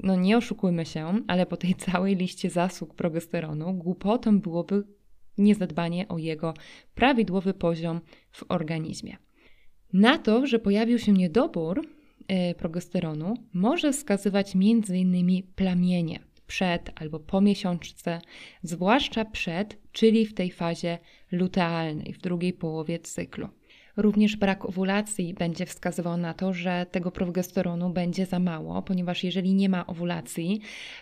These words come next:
no to nie ma też ciałka żółtego. Ym,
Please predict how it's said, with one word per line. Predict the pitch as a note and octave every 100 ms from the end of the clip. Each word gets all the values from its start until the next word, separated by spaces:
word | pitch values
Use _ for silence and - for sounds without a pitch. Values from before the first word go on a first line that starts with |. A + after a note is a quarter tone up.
| -
no | F#3+
to | G3+
nie | G#3+ G3+
ma | F#3+
też | G#3 G3
ciałka | - E3+ - F3+
żółtego. | F#3 F3 F#3+ E3+ - - - - - - - -
Ym, | F3 E3+